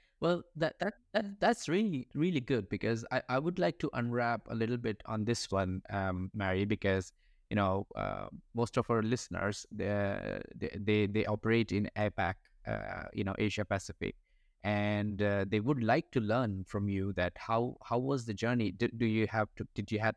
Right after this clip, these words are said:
to re-, uh, register a different entity in, in, in China in order to do that? Or do you have to, like, um, what kind of legal aspects you have to cater to? Or what, what was the challenges which you faced while doing a launch in China?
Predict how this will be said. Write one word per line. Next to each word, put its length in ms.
to 280
re-, 140
uh, 220
register 460
a 60
different 340
entity 680
in, 200
in, 180
in 220
China 640
in 100
order 220
to 160
do 180
that? 380
Or 320
do 80
you 140
have 240
to, 80
like, 420
um, 280
what 240
kind 240
of 160
legal 640
aspects 600
you 80
have 240
to 340
cater 400
to? 380
Or 340
what, 280
what 160
was 180
the 260
challenges 800
which 220
you 100
faced 580
while 220
doing 500
a 60
launch 520
in 160
China? 380